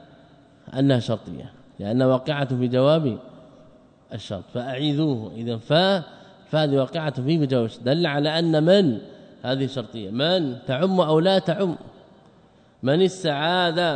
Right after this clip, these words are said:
أي سأل أن تدفع أو يدفع عنه الشر، أو سألك أنت أن تدفع عنه شر، شرك أنت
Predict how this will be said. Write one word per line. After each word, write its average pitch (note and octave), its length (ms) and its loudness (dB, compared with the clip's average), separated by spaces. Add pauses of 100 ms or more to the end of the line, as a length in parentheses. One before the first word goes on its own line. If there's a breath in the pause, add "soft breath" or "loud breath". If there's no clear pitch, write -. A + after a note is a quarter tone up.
(300)
أي D3+ 160 -2
سأل E3 420 -2 (360)
أن C3+ 280 -2
تدفع D3+ 680 -2 (880 soft breath)
أو C3+ 160 6
يدفع E3 380 6
عنه D3 440 2
الشر، C3+ 480 -2
أو F#3 120 0
سألك F#3 480 -2
أنت D3+ 500 -2 (240)
أن C3+ 200 0
تدفع E3 360 0
عنه C3+ 580 0 (160)
شر، A#2+ 420 -6 (800 soft breath)
شرك F#3+ 480 2
أنت G3+ 440 4